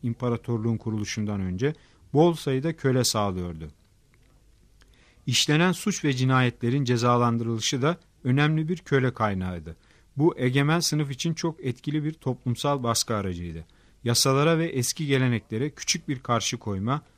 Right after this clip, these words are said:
ağır suç olarak nitelendiriliyordu. Klan aristokrasisinden gelme büyük köle sahipleri ilkel topluluk kalıntılarının sürdürülmesinde yarar görüyorlardı. Köle haline gelen mahkumlar devlete ait oluyordu.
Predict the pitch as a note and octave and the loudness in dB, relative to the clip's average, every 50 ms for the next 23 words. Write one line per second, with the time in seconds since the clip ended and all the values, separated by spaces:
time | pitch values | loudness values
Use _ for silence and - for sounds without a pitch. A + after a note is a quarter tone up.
0 | _ _ _ - A#2+ C3 C#3+ D3+ D3+ - - - E3 - - A#2+ A2+ A2 A#2 B2+ | _ _ _ 0 4 4 4 4 2 -2 -6 -10 -8 -2 -2 0 0 0 0 -2
1 | C#3 - - A2+ A2 - A#2+ A2 G#2+ G#2 G2+ G2 F#2+ F#2 F#2+ F#2 F#2 F2+ F2 E2+ | -2 -4 -4 -10 -8 -6 -6 -4 -4 -4 -4 -6 -6 -6 -8 -6 -6 -6 -6 -8
2 | D#2 D#2+ E2 _ _ _ _ _ _ _ _ _ _ - - D#3+ F3+ F#3+ G3 F3 | -10 -12 -16 _ _ _ _ _ _ _ _ _ _ -6 0 4 4 4 4 4
3 | - C#3 C3 C3+ C3 - - - B2 A#2+ - B2 A#2 A2 - - - A#2+ A#2+ A#2+ | 0 -2 -2 0 0 -2 -2 -2 -2 -2 -2 -4 -4 -2 -2 -4 -2 0 0 0
4 | A#2 A2+ G#2+ G#2 G#2 G2+ A2 C3 D#3 D#3 B2+ A2+ B2+ D3 D#3+ D#3 - - C3 B2+ | 0 0 0 -2 -2 -2 -2 -2 -2 -2 -2 -2 -2 -2 -2 -2 -2 -2 0 0
5 | C3+ C3 - - A#2 G#2+ G2+ F#2+ - - G2 G2 C3 D#3+ E3 - _ _ _ _ | 0 0 0 0 -2 -2 -2 -4 -8 -8 -6 -4 -2 -4 -4 -6 _ _ _ _
6 | _ - B2 B2 - - E3 D#3+ D3+ - - C3+ C3 - - C3 D3 C#3+ - - | _ -4 -4 -4 0 2 2 2 2 2 -2 -4 -4 -4 -6 -6 -6 -6 -2 0
7 | B2 B2 A#2+ A2 - A#2+ A2 A2 G#2+ G#2+ A2 A#2+ C#3 D3 C#3 - - B2 A2 G#2+ | 0 2 2 0 -2 -4 -4 -4 -2 -2 -2 0 0 0 -2 -2 -2 -2 -2 0
8 | A2+ A2 A2 G#2 G#2 G2+ F#2+ - - G#2+ A2+ C3+ D#3 F3 E3 - _ - A#2 A2+ | -2 -2 0 0 0 -2 -2 -2 -4 -4 -2 0 0 -2 -2 -6 _ -6 -4 0
9 | A#2 A#2 A2+ G#2+ G2 G2+ G2+ F#2+ F#2 F2+ F2+ F2+ F#2 F2 E2+ D#2+ D2 D2+ - _ | 2 2 2 2 2 -2 -2 -2 -2 -4 -6 -6 -8 -8 -8 -10 -12 -16 -18 _
10 | _ _ _ _ _ _ _ - B2+ B2+ C#3 D3 C#3+ C#3 C3 B2+ B2 B2 A#2+ A2+ | _ _ _ _ _ _ _ -2 0 2 4 6 6 6 6 6 4 4 4 2
11 | A2+ A2 A2 G#2+ G#2 G#2 G#2+ G#2 G2 - - A2 A2+ C3+ D3 E3 - - _ _ | 2 0 0 0 0 0 -2 -2 -4 -4 -6 -4 -2 0 0 0 -2 -4 _ _
12 | - A#2 A2 A2 A2 A2 G#2 - - A2 G#2 G2 F#2+ F2+ - F#2+ F2+ E2+ E2+ E2+ | -8 -4 -2 -2 0 -2 -2 -2 -2 -2 -2 0 -2 -4 -6 -8 -6 -6 -6 -6
13 | E2 D#2+ D2+ D#2 D2+ | -8 -8 -10 -14 -16